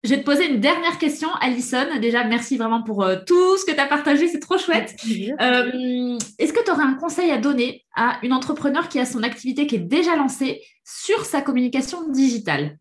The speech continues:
Speaker 1: Est-ce que toi, t'aurais un conseil ou le premier truc qui dirait, pour une fois, on te demande pas des conseils immobiliers,
Speaker 2: Ouais.
Speaker 1: c'est sur, euh, <laughs> sur la
Speaker 2: Oui,
Speaker 1: stratégie
Speaker 2: totalement.
Speaker 1: digitale. <laughs> Qu'est-ce que tu dirais ? Qu'est-ce que tu donnerais comme conseil à quelqu'un qui est déjà lancé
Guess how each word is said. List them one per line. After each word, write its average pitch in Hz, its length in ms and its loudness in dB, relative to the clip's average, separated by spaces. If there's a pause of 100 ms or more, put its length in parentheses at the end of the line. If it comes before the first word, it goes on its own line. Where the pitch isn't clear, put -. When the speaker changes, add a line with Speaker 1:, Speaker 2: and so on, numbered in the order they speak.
(140)
Speaker 1:
Est-ce 208 160 -4
que 269 80 0
toi, 320 240 0
t'aurais 254 220 2
un 233 100 2
conseil 277 460 -2
ou 262 100 2
le 233 80 0
premier 285 320 -2
truc 302 240 -2
qui 262 140 -4
dirait, 254 340 0 (340)
pour 254 120 0
une 247 80 2
fois, 277 160 0
on 269 60 2
te 254 80 -2
demande 220 220 0
pas 247 120 2
des 247 100 0
conseils 254 260 0
immobiliers, 262 520 2 (260)
Speaker 2:
Ouais. 220 80 0
Speaker 1:
c'est 311 160 4
sur, 330 280 4
euh, 262 180 4 (260)
<laughs> 427 320 -2
sur 403 80 2
la - 80 8
Speaker 2:
Oui, 277 60 4
Speaker 1:
stratégie 294 260 4
Speaker 2:
totalement. 277 100 4
Speaker 1:
digitale. 285 340 2 (580)
<laughs> - 720 0
Qu'est-ce 427 180 2
que 440 140 2
tu 339 140 2
dirais ? 294 380 2 (140)
Qu'est-ce 381 140 0
que 392 140 -2
tu 349 80 -4
donnerais 311 240 2
comme 302 140 -2
conseil 277 240 0
à - 20 2
quelqu'un 339 260 -2
qui 320 100 0
est - 20 0
déjà 302 240 2
lancé 294 460 0